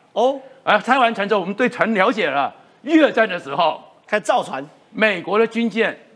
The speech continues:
Speaker 2: 很多是送到哪边维修的？
Speaker 1: 你说送到台湾？
Speaker 2: 高雄那边维修的啊。
Speaker 1: 哦。
Speaker 2: 哦，然后我们的台南的那个，台南的航空修复能力那么强，是什么时候？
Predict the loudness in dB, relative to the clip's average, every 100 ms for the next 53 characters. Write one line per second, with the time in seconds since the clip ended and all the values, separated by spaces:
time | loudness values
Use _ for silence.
0 | _ -6 -6 -2 -4 -4 -6 -4 -4 -4
1 | -8 -8 -6 -6 -6 -10 -16 _ -8 -6
2 | -4 -6 -6 -4 -2 -4 -8 -18 -4 2
3 | 2 0 0 0 2 0 -2 0 0 2
4 | 2 2 2 2 0 0 0 -2 -8 -10
5 | 0 2 4 4 2 -2 -2 -2 0 0
6 | -2 -2 0 -2 -4 -8 -20 -8 -2 0
7 | 0 -2 -2 -2 -4 -6 -8 -8 -4 -2
8 | -2 -2 -2 -2 -2 -2 -2 -4 -8 -8
9 | -6 -4 -2 -2